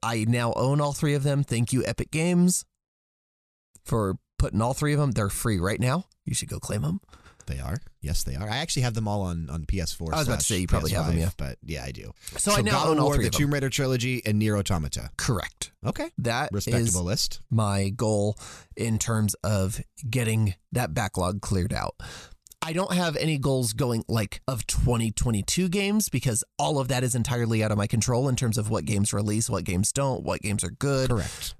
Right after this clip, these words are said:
Speaker 1: You
Speaker 2: Yeah.
Speaker 1: know, but I think the game challenge suffices in that twenty games. I will beat twenty games from twenty twenty-two.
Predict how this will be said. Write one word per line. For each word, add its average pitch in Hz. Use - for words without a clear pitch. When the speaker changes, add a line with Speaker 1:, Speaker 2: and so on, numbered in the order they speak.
Speaker 1:
You 170
Speaker 2:
Yeah. 170
Speaker 1:
know, 104
but 123
I 147
think 143
the 139
game 113
challenge 107
suffices 104
in 107
that 92
twenty 98
games. 95
I 92
will 98
beat -
twenty 92
games 87
from 101
twenty 87
twenty-two. -